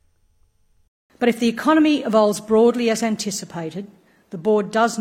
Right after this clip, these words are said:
not expect it will be in a position to cut rates in the near term। But over the past eighteen months, goods price inflation has d-, declined substantially as supply disruptions associated with the covid nineteen pandemic and the war in the Ukraine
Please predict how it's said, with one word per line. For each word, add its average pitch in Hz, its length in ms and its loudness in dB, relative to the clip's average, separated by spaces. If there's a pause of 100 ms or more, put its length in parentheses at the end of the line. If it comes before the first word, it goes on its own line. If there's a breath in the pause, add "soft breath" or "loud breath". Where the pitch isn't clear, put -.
not 233 180 0
expect - 500 -8
it - 60 -16
will 190 140 -10
be 196 80 -4
in 190 80 -4
a - 100 -16
position 185 440 -8
to 185 120 -14
cut 202 280 -6
rates 175 300 -4 (160)
in 180 220 -4
the 170 80 -4
near 165 180 -4 (120)
term। 156 280 -10 (540 soft breath)
But 233 160 2
over 247 160 -2
the - 100 -6
past 339 320 -2 (100)
eighteen 214 380 -2
months, 160 320 -10 (560 soft breath)
goods 233 300 0
price 233 260 0 (100)
inflation 202 600 -4
has 190 140 -6
d-, - 160 -16 (160)
declined 196 400 -4
substantially 208 760 -6 (640 loud breath)
as 196 160 -6
supply 220 260 2 (140)
disruptions 202 640 -4
associated 196 720 -4
with 175 80 -10
the - 60 -12 (100)
covid 190 300 -6
nineteen 185 420 -6
pandemic 214 500 -4 (400 loud breath)
and 226 180 2
the 208 60 2
war 196 200 4
in 190 100 -2
the 190 80 -2
Ukraine 185 680 -4